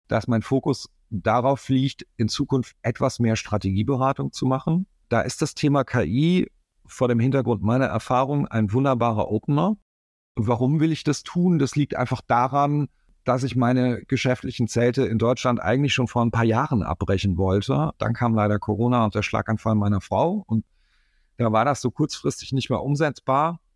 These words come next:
Und jetzt drei Jahre später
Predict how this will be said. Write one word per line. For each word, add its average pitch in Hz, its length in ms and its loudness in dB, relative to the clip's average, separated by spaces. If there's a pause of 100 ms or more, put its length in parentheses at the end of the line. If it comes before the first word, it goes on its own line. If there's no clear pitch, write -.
(460)
Und 120 320 0 (720)
jetzt 120 480 -4
drei 127 220 2
Jahre 120 260 2
später 127 640 0